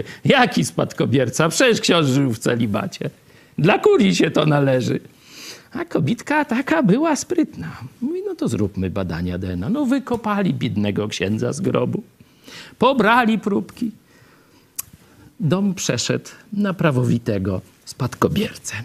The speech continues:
No już to taki happy ending. Możecie sobie przeczytać w gazetach o tym. Ja to wam opowiadam już taką historię, ale było,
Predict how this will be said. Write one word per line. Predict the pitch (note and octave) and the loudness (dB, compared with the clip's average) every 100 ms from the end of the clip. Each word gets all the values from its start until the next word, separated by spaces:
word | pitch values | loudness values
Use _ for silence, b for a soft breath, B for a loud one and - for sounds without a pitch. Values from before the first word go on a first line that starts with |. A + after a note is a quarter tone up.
| - | -6
No | F#4+ | -2
już | F4+ - | 0 0
to | A2 | -2
taki | - - - - B B | -4 -6 -8 -8 B B
happy | - G2+ - G#2 | -6 -4 0 0
ending. | - - - D#3+ - B B3+ G4 | 2 2 2 0 -4 B -2 2
Możecie | F#4 C#4 D#4 | 2 4 2
sobie | - F#3+ | 0 -2
przeczytać | - - E4+ - D#4+ E4 D#4+ | -4 -2 -2 -2 -2 0 0
w | |
gazetach | G4 F#4 F#4+ B2+ G2 | 0 2 2 2 -2
o | G#2 | -2
tym. | G#2 A2+ | 0 0
Ja | F#3 | 0
to | F3+ A#2 | 0 -2
wam | G#2+ F#2 | -2 -2
opowiadam | F#2 C3 C4 A#3 E3 | -2 -2 0 2 0
już | |
taką | - D3 C3+ | -2 -2 -2
historię, | G#2 A#3 D4 B3 | -2 0 0 2
ale | C4+ D4+ | 2 2
było, | F#3+ D3+ D3+ D#3+ | 2 2 2 0